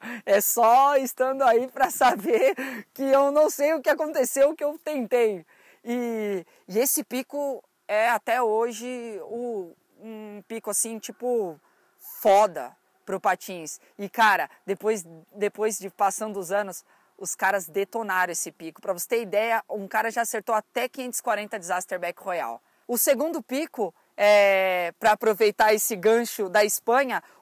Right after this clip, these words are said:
um mês antes de eu ter ido pra Barcelona, eu tava no norte da Espanha, em Bilbao, e, e aí eu tava na casa do Yuri Botelho, fiquei lá por uns dois meses patinando, e aí teve um dia de manhã que, que eu acordei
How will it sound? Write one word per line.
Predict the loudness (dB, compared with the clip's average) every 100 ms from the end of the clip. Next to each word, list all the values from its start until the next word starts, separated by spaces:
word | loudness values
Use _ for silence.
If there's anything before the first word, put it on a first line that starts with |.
| -10
um | -4
mês | -4 -2 0
antes | 0 -2 -6 -10 -10 _
de | -4
eu | 0
ter | 0
ido | -2
pra | -2
Barcelona, | 0 0 0 0 0 0
eu |
tava | -2 0 0
no | -2
norte | 2 2 2 -2
da | 0 0
Espanha, | -2 -2 0 0 -4 -12
em | -10 -6
Bilbao, | -2 0 2 4 4 2 _ _ _
e, | -8 -6 -4 -4 -6 -6 -6 -8 -12 _ 0
e |
aí | 4
eu | 4
tava | 4 2 2
na | -2
casa | 0 -2 -2
do | -4 -6
Yuri | -6 -6
Botelho, | -4 -4 0 0 0 -4 -16 _
fiquei | _ -10 -2 2
lá | 4
por | 2
uns | -6 0
dois | 2 2 0
meses | -8 -8 -6
patinando, | -4 -4 -4 -6 -6 -6 -8 -10 _ _ _
e | 2
aí | 2 2
teve | 0 -2
um | -4
dia | -4 -4
de | -4
manhã | -4 -2 -2 -2 -4 _ _ _
que, | 0 4 6 4 4 4 4 2 -6 _
que | 2
eu | 6
acordei | 6 6 6 6 6 4 0